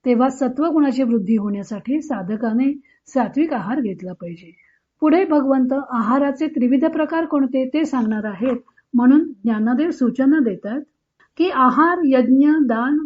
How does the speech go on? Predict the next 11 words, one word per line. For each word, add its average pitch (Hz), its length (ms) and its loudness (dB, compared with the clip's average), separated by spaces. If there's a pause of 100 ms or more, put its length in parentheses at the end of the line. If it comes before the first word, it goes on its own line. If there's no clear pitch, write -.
तप 240 260 -4
यातील 254 440 0 (400)
आहार 269 400 4
त्रिविध 311 360 2
कसा 302 360 0
असतो 269 340 -2
ते 311 140 -4
आधी 247 380 -2
स्पष्ट 247 380 -8
करून 214 260 -6
सांगतो. 175 360 -20